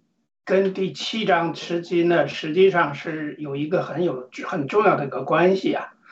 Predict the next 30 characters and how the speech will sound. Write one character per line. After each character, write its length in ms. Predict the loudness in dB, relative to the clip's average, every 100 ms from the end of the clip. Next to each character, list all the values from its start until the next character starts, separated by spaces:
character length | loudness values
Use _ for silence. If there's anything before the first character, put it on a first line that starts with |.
| -20 -4
就 160 | 0
是 300 | 2 2 0 -2
第 200 | 0 0
七 240 | -2 2
章 180 | 4 4
呢， 100 | 2
就 120 | 2
是 80 | 4
说 100 | 4
在 240 | 4 4
以 120 | 0 -4
色 180 | -2
列 380 | 4 4 4 -2 -10 _ _ _
受 340 | -12 2 4 6
印， 360 | 4 -2 -6 _ _ _ -10
我 120 | -6
们 140 | -4
记 160 | 2 2
得 140 | 2
就 240 | -2 -2 -2
是 80 |
说 540 | 0 4 6 6 2 -6
受 260 | -6 0 4
印 200 | 4 2
的 120 | 0
话 140 | 0
呢， 220 | -2 -2 -4
就 180 | -10
是 240 | -14 -12 -14
指 440 | -14 -14 -12 -12